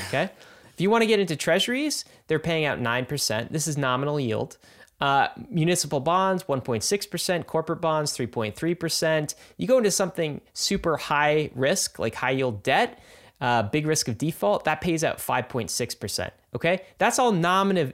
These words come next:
n-, nominal yield. That's not adjusted for inflation. Now, factor in a seven point five percent annual inflation here. And these so-called savings accounts,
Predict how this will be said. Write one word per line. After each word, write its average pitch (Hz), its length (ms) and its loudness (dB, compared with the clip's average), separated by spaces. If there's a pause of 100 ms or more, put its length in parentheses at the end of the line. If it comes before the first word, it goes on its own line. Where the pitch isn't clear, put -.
(140)
n-, 147 220 -2
nominal 160 480 0
yield. - 380 -6 (440)
That's 156 220 0
not 180 320 2
adjusted 143 400 -2
for 131 120 -6
inflation. 123 600 -4 (400)
Now, 156 380 0 (200)
factor 208 480 -2
in 180 100 0
a 127 60 0
seven 151 320 0
point 139 280 -4
five 127 260 -2
percent 113 400 -2
annual 113 340 -2
inflation 98 600 -4
here. 58 320 -8 (300)
And - 60 -4
these 156 120 0
so-called 175 400 2
savings 196 480 0
accounts, - 560 -4